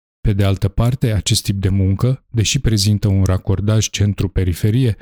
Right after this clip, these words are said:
nu poate fi relocată asemenea unui call center în țara cu forță de muncă mai ieftină. Necesită migranți educați și flexibili,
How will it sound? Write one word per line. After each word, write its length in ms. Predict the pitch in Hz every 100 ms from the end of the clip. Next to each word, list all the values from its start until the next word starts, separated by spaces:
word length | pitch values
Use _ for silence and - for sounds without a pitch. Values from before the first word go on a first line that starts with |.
| - _
nu 160 | 160 156
poate 340 | - 110 104
fi 220 | - 110
relocată 600 | 104 104 110 - 98 - -
asemenea 460 | 90 - 101 98
unui 220 | 95 95 92
call 280 | - 113
center 560 | 101 - 101 101 104 98 - -
în 160 | - 113
țara 320 | - 107 104
cu 140 | - -
forță 360 | - 104 -
de 100 | 98
muncă 300 | 98 95 95
mai 220 | 107 104
ieftină. 540 | 104 101 - 92 92 - _ _
Necesită 600 | 113 107 123 - 113 110
migranți 520 | 101 95 107 107 104
educați 520 | 101 92 - 110 104 -
și 80 |
flexibili, 720 | 113 - 113 - 117 95 92